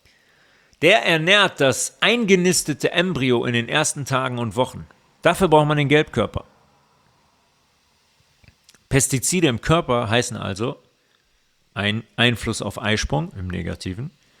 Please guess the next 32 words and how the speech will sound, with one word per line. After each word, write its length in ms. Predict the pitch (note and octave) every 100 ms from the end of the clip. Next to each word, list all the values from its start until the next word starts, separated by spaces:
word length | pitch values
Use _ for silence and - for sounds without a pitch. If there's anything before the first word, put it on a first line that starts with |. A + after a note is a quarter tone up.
| _ _ _
und 280 | F3 F#3+ -
Einfluss 540 | G#2 F#2 B2 A#2 -
auf 180 | - - -
die 160 | - F#2+
Gelbkörperbildung 880 | G#2+ D3+ - G#2 G2 F2 F#2+ F2 F2+ -
im 220 | F#3 F3+
Negativen. 720 | F3 D3+ B2 - B2 F#2 D#2 - _ _ _ _ _ -
Entweder 380 | B2 A#2 C3
man 200 | B2 A2
wird 120 | A#2+ F3+
also 180 | F#3
erst 200 | E3+ D#3+
gar 120 | - D#3+
nicht 140 | -
schwanger 380 | - D3+ F3+ - C#4
oder 440 | A#3 E3 G3+ B3 _ _
es 140 | -
gibt 160 | D3+ -
einen 80 |
frühen 240 | - C3+ A#2
Schwangerschaftsabbruch, 1040 | - F3+ D#3+ - G#2+ - - - D3 -
weil 100 | A2+
der 120 | G#2
Gelbkörper 540 | F#2+ D3+ E3 - G#2+ G#2
nicht 140 | G2+
ausgebildet 540 | F#2+ G2+ E2 F2+ - -
wird. 140 | - _ - _ _ _ _ _ _ _ _ _ _ _ _ _ _ _ _ _ _ _
Der 120 | F#2+ G2+
Einfluss 340 | C3 A#2+ B2+
auf 140 | A#2
die 100 | -
Familienplanung 840 | G#2+ A2+ D#3 F#3+ F3 D#3+ E3 E3+ G3